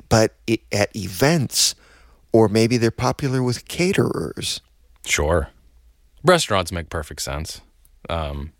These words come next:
Speaker 2: they have the, uh, the, the, the tab-, the, like, the porch tables, the outdoor tables with them built into the middle too now, I've seen, which is nice.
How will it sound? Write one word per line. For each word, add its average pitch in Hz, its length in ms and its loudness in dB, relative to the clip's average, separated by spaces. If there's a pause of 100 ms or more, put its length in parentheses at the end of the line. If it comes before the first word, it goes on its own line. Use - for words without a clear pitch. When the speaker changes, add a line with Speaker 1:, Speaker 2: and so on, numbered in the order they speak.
(720)
Speaker 2:
they 120 120 4
have 131 200 4
the, 107 200 4
uh, 90 240 4
the, 87 140 -2 (180)
the, 90 240 -4
the 85 300 -12
tab-, 101 360 0
the, 95 140 2
like, 85 140 -6
the - 80 -6
porch - 340 0
tables, 78 540 -6
the - 140 -6
outdoor 98 380 0
tables - 500 -8
with 92 120 -2
them 82 140 -4
built 82 240 -2
into 80 160 -4
the 76 80 -8
middle 80 240 -4
too 107 200 -2
now, 76 220 -4
I've - 180 -10
seen, 80 380 -4
which 95 180 -6
is 80 140 -8
nice. 73 420 -8